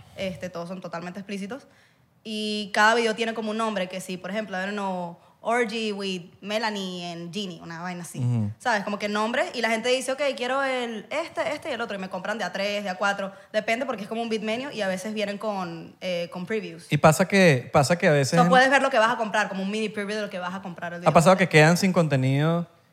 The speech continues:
Speaker 2: y lanz-, y reciclan un video que ya hicieron y dijeron pum,
Speaker 1: Sí,
Speaker 2: y
Speaker 1: sí.
Speaker 2: se los vuelven a comprar?
Speaker 1: En realidad lo que, lo que, bueno,
Speaker 2: Por D M, pues,
Speaker 1: lo
Speaker 2: digo.
Speaker 1: que yo hago la mayoría de las veces es que los videos más viejos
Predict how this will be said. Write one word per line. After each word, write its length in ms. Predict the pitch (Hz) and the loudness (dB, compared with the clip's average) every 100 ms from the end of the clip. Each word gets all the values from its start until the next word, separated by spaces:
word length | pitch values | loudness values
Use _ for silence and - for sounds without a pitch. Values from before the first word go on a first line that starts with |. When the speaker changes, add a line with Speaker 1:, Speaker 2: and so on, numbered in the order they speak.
| _ - | _ 0
Speaker 2:
y 320 | 143 139 135 | 4 4 6
lanz-, 380 | 131 127 127 - - | 6 6 4 0 -2
y 60 | |
reciclan 540 | 139 127 - 139 147 151 | 0 2 0 0 0 0
un 100 | 156 | 0
video 340 | 156 151 156 | 4 4 4
que 120 | 151 120 | 2 2
ya 200 | 117 120 | 4 4
hicieron 440 | 127 147 143 147 | 2 2 4 2
y 80 | 139 | 2
dijeron 300 | 123 117 127 135 | 4 4 4 6
pum, 340 | 185 214 226 | 6 6 4
Speaker 1:
Sí, 200 | 208 196 | 0 4
Speaker 2:
y 100 | 156 | 4
Speaker 1:
sí. 60 | 175 | 8
Speaker 2:
se 80 | 160 | 8
los 100 | 135 | 8
vuelven 320 | 135 139 170 | 10 10 10
a 60 | 143 | 8
comprar? 420 | 135 160 131 - _ _ | 4 2 0 -10 _ _
Speaker 1:
En 160 | 233 226 | 0 4
realidad 380 | 226 233 233 262 | 6 8 8 8
lo 100 | 277 | 4
que, 220 | 247 214 | 2 2
lo 160 | 214 | 0
que, 140 | 202 196 | 0 -2
bueno, 280 | 202 180 165 | 0 0 6
Speaker 2:
Por 140 | 147 | 8
D 100 | 151 | 10
M, 140 | 170 135 | 8 8
pues, 160 | 165 131 - | 6 4 -2
Speaker 1:
lo 120 | 240 240 | 2 4
Speaker 2:
digo. 20 | |
Speaker 1:
que 120 | 247 233 | 6 6
yo 100 | 226 | 6
hago 160 | 240 | 6
la 60 | 269 | 2
mayoría 220 | 233 202 | 2 2
de 60 | 220 | 2
las 40 | |
veces 260 | 240 277 247 | 0 -4 -4
es 80 | |
que 80 | 240 | -4
los 140 | 247 214 | -4 -4
videos 400 | 196 190 190 220 | -2 -2 -4 -2
más 360 | 208 202 202 | -2 -2 -4
viejos 520 | 202 208 170 185 254 | -8 -8 -6 -10 -14